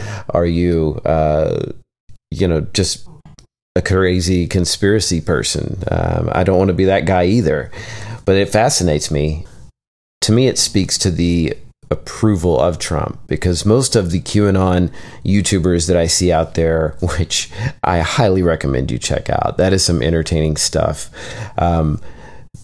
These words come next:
but they are, they were Trump supporters before Q came on the, on the scene a year ago. So it's not like this is converting people that weren't Trump believers. And to me, what this signals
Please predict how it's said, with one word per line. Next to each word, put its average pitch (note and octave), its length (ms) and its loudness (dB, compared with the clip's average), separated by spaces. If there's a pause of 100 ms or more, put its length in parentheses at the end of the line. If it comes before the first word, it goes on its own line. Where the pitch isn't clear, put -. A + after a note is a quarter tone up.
(200)
but - 260 -6
they D#3+ 180 4
are, C#3+ 260 2 (200)
they D3 160 2
were F3 120 2
Trump A#2+ 260 2
supporters F#2 680 2
before F#2 840 2
Q F#2 500 0
came F2 260 2
on E2 140 0
the, D#2+ 440 -4
on G2 140 4
the F2 80 2
scene G2 440 2
a E2 40 2
year E2 200 2
ago. - 440 -2 (520)
So F#2 580 2 (200)
it's G2+ 180 0
not C3+ 240 2
like G#2 340 2
this F#2+ 260 0
is F2+ 100 -2
converting F2+ 600 2
people E2+ 320 0
that D2 180 2
weren't F#2 340 0
Trump - 280 -4
believers. C#2+ 640 -4 (720)
And G2 180 0
to G2 100 0
me, G#2+ 180 4
what A2 220 2
this F#2 180 2
signals F2+ 680 2